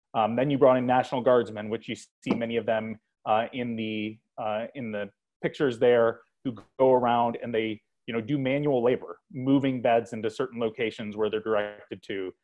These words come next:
setting up barriers between things, um, you know, putting up signs, directing people from one place to another, and just trying, you know, quite honestly, to build enough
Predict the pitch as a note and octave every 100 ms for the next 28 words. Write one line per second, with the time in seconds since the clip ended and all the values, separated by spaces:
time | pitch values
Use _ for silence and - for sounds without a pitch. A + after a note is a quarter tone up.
0 | _ - C3 B2+ B2+ B2+ B2+ A#2+ A#2 G#2+
1 | A2 - A2+ G#2+ A2 G2 F#2 F#2+ - -
2 | G#2+ G2 G2 _ _ _ - A2 G#2+ -
3 | - - D#3 C3 B2 - - C#3 A#2+ G#2
4 | G2 F#2+ _ _ - A#2+ B2+ - C3+ B2
5 | - C3+ B2+ A#2 A2 - A#2 A#2+ A#2 A#2+
6 | - - G#2+ A2 G2+ G2 - _ _ -
7 | A#2+ C#3 - F3 D#3 D3+ C#3 - B2+ A2+
8 | G#2+ - D#3 C#3 D3+ C#3+ C#3+ A#2 A#2+ G2+
9 | C3 B2 A#2+ A#2+ A#2 A2+